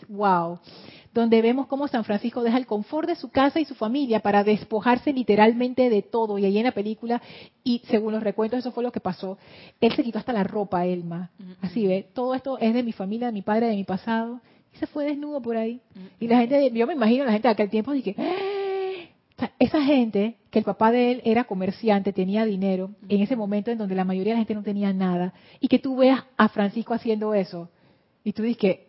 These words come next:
Speaker 1: este, este chiquillo está loco, o sea, ese niño está loco, ¿qué le pasa? Pero él tenía una visión, él tenía una visión, y él decidió, sexto templo, despojarse de todo. Ay, Dios mío, gracias, Paqui. Yari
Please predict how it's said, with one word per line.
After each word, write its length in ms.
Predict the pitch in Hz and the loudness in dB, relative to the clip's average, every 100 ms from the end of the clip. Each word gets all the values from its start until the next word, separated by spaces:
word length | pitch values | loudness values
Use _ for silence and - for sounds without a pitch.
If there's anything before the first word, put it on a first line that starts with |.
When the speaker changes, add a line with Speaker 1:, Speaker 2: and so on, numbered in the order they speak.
| _ | _
Speaker 1:
este, 200 | 240 226 240 | 2 4 2
este 140 | 247 | 2
chiquillo 220 | 240 202 | -2 -4
está 160 | 196 190 | -2 -2
loco, 220 | 180 175 | -4 -8
o 260 | 190 - _ | -14 -18 _
sea, 80 | - | -2
ese 180 | 226 269 | 0 0
niño 160 | 254 | -2
está 140 | 240 208 | -2 -4
loco, 240 | 190 185 180 | -4 -6 -4
¿qué 80 | |
le 100 | 226 | -2
pasa? 460 | 220 196 180 180 180 - _ _ _ _ | -2 -8 -8 -8 -8 -10 _ _ _ _
Pero 160 | - 202 | -6 -6
él 100 | 196 | -2
tenía 240 | 214 208 | 0 0
una 160 | 208 208 | -4 -6
visión, 580 | 180 - 185 175 170 170 _ _ _ _ _ _ - | -8 -12 -10 -10 -10 -14 _ _ _ _ _ _ -12
él 100 | 190 | -2
tenía 260 | 208 214 | 0 0
una 160 | 233 214 | -2 -4
visión, 540 | 180 170 - 170 170 - | -6 -10 -10 -10 -10 -4
y 120 | 190 | -2
él 80 | 185 | 0
decidió, 540 | 202 208 180 180 202 _ _ _ _ _ _ _ _ _ _ _ _ _ _ | -2 -2 -6 -6 -8 _ _ _ _ _ _ _ _ _ _ _ _ _ _
sexto 320 | 226 214 226 | 0 2 0
templo, 480 | 208 208 190 170 165 | 0 0 -2 -6 -10
despojarse 580 | 175 180 196 202 196 196 | -6 -6 -2 0 2 2
de 160 | 233 190 | 0 0
todo. 440 | 202 180 170 180 190 _ _ _ _ _ _ _ _ | -2 -6 -8 -12 -16 _ _ _ _ _ _ _ _
Ay, 300 | 208 254 311 | 8 8 8
Dios 260 | 302 311 | 6 6
mío, 540 | 269 254 220 196 190 196 _ _ _ | 4 2 2 2 0 -6 _ _ _
gracias, 360 | 196 202 254 254 | 4 4 4 2
Paqui. 500 | 226 196 185 170 170 190 | 4 4 2 -8 -12 2
Yari 500 | 233 226 202 180 | 6 8 6 2